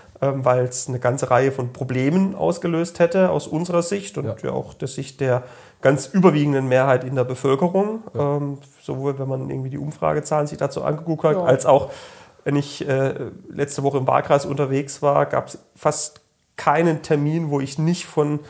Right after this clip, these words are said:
Speaker 2: Leuten auf das Thema Bürgergeld angesprochen worden bin, die mir alle gesagt haben, gut, dass ihr da das verhindert, was die Ampel plant, nämlich dass, ähm, ja, das Prinzip Fördern und Fordern,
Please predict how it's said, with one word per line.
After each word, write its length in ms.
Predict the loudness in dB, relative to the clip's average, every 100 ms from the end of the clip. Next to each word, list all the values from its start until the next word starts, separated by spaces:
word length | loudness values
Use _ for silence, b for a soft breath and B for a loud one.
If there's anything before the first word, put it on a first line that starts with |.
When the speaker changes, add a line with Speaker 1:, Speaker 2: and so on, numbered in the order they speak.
| B B
Speaker 2:
Leuten 380 | 4 6 6 4
auf 100 | -2
das 140 | -2 -6
Thema 240 | -2 -2
Bürgergeld 560 | 0 2 2 2 2 2
angesprochen 580 | -2 -2 -4 -4 -2
worden 260 | -2 -2 -2
bin, 360 | -4 -4 -6 -6
die 80 |
mir 160 | -4 -2
alle 100 | -2
gesagt 320 | -2 -2 0
haben, 200 | -2 -4 -2
gut, 300 | -2 0 0
dass 160 | 0
ihr 160 | -2 2
da 340 | 4 4 2 B B B -8
das 160 | -6 0
verhindert, 440 | 4 4 4 2
was 140 | -2
die 120 | 0 0
Ampel 280 | 0 0
plant, 500 | 0 4 4 4 0
nämlich 400 | -4 -4 -4 -8
dass, 480 | -4 -4 -4 -6 -6 -4
ähm, 380 | -2 -2 -6 -10 B B B B B -18
ja, 340 | -4 2 4
das 220 | 2 -6
Prinzip 420 | -6 -4 -2 -2 -4
Fördern 460 | 0 4 4 2
und 160 | 0 -6
Fordern, 680 | 0 4 6 6 4 0